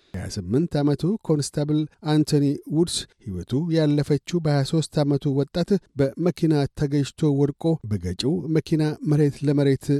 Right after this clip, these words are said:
በመገፋቱ በደረሰበት ብርቱ አደጋ ሆስፒታል ከደረሰ በኋላ ነው። ገጪው ሬጋን ኤንስሊ ቀደም ሲል በብርቱ የማቁሰል አደጋ በማድረስ ክስ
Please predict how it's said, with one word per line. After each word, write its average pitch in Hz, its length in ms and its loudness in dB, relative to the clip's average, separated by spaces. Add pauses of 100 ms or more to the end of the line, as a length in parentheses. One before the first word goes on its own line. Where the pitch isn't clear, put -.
በመገፋቱ 135 640 -2 (200)
በደረሰበት 139 800 0 (240)
ብርቱ 143 500 -2
አደጋ 135 400 0 (100)
ሆስፒታል 135 540 0 (120)
ከደረሰ 131 460 0 (500)
በኋላ 117 320 0
ነው። 82 180 -8 (340)
ገጪው 110 440 0 (320)
ሬጋን 147 440 2 (200)
ኤንስሊ 151 360 0 (420)
ቀደም 101 300 -4
ሲል 156 300 2
በብርቱ 147 640 -2 (280)
የማቁሰል 143 560 0
አደጋ 143 300 2 (280)
በማድረስ 143 480 0 (140)
ክስ - 220 0